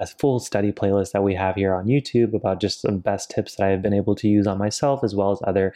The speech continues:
um, listeners of the YouTube channel and the podcast. But if you do want some more personalized help in improving your own study system, then definitely consider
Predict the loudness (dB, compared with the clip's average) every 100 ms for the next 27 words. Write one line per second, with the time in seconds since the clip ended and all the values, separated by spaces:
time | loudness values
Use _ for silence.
0 | -10 -20 _ -6 -4 0 0 0 0 0
1 | 0 -2 -2 0 0 0 -2 -2 -2 -2
2 | -2 -2 -2 -2 -2 -4 -2 -2 -2 -2
3 | -2 2 2 4 2 0 -2 -2 -2 -2
4 | 0 -4 0 0 0 0 -2 -2 -2 -2
5 | -2 0 0 0 0 0 -2 -2 0 0
6 | -2 -8 -4 -2 0 -2 -4 -4 -4 -2
7 | 0 0